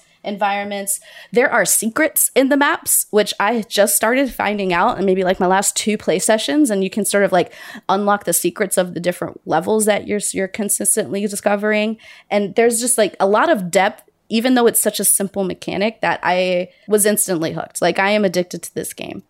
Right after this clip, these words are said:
It is fantastic and the best three dollar game I have ever played. It's one of the best games I've ever played,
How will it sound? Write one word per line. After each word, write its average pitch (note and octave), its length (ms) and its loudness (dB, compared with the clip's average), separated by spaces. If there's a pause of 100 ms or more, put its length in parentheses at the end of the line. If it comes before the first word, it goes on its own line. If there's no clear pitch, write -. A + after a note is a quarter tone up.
It A3 120 4
is B3 160 0
fantastic - 1000 -4
and F3 460 2 (120)
the F#3+ 160 -2
best G3+ 280 0
three G3 160 2
dollar F3 260 4
game E3+ 300 0
I F3 80 2
have F3+ 200 0
ever E3+ 220 -2
played. A#3+ 420 2 (360)
It's A3+ 200 2
one D#4 160 6
of D4 100 6
the A3+ 80 4
best G#3 200 2
games F3+ 260 0
I've F3 160 0
ever F3 220 -4
played, E3+ 400 -2